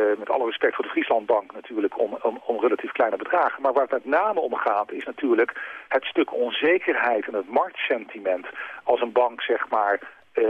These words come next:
in de problemen zou komen, welke bank dat ook zou zijn, dat kunnen we in het huidige tijdsgevricht, waar die onzekere situatie op de euro, eh, met de euro speelt, kunnen we dat eigenlijk niet hebben.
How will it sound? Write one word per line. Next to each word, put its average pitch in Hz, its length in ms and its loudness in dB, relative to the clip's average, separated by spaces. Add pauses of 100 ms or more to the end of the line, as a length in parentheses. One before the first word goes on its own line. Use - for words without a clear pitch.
(420)
in 107 360 -8
de 110 100 -2
problemen 113 520 0
zou 110 160 2
komen, 131 560 2
welke 135 320 0
bank 127 240 0
dat - 140 -4
ook 110 160 -2
zou 104 180 0
zijn, 117 320 0 (280)
dat - 120 -2
kunnen 165 220 2
we 139 80 2
in 127 60 2
het 120 80 -4
huidige 143 380 2
tijdsgevricht, - 800 -2
waar 113 220 2
die 110 180 -10
onzekere 143 500 0
situatie 120 760 0 (360)
op - 160 2
de - 120 -2
euro, 139 580 4
eh, 113 160 2
met 110 140 -2
de - 120 -12
euro 170 300 4
speelt, 104 400 0 (300)
kunnen - 220 0
we 127 120 4
dat - 120 -2
eigenlijk 123 380 -2
niet 113 140 -18
hebben. - 220 -10